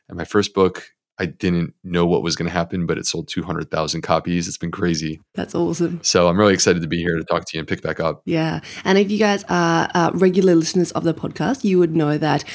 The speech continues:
Speaker 2: um, Will, or Doctor B, as we affectionately like to call him, has been on the potty many times before. So we had him very early on when we launched the Leanne Ward Nutrition podcast. We had him at episode nine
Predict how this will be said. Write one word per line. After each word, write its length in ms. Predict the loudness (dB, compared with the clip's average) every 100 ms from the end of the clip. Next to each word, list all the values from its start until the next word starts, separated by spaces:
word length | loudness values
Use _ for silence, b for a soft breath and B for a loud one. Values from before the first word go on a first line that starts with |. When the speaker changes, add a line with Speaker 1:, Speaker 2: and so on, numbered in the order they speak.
| B
Speaker 2:
um, 240 | 0 4 6
Will, 180 | 6
or 140 | 6 4
Doctor 320 | 2 0 2
B, 260 | 4 4 2
as 180 | 0
we 160 | 2 2
affectionately 520 | 2 -2 -2 0 0
like 220 | 0 -4
to 100 | -8
call 300 | -6 0 2
him, 260 | 2 4 2 B B
has 160 | 2
been 160 | 6 6
on 80 | 4
the 80 | 2
potty 260 | 2 4
many 220 | 6 4
times 340 | 2 0 0 0
before. 400 | -2 2 2 2 B B
So 180 | 2 6
we 160 | 6
had 180 | 6 4
him 220 | 4 4 2
very 320 | 2 2 2
early 260 | 4 4 4
on 160 | 4
when 80 | 4
we 140 | 4
launched 400 | 4 2 0 -2
the 160 | 0 2
Leanne 300 | 2 2 2
Ward 180 | 2 2
Nutrition 360 | -2 -4 -4
podcast. 440 | -2 -2 -2 -4 0
We 80 | 2
had 140 | 2
him 100 | 2
at 120 | 0 -2
episode 400 | -2 2 2 2
nine 380 | 2 2 2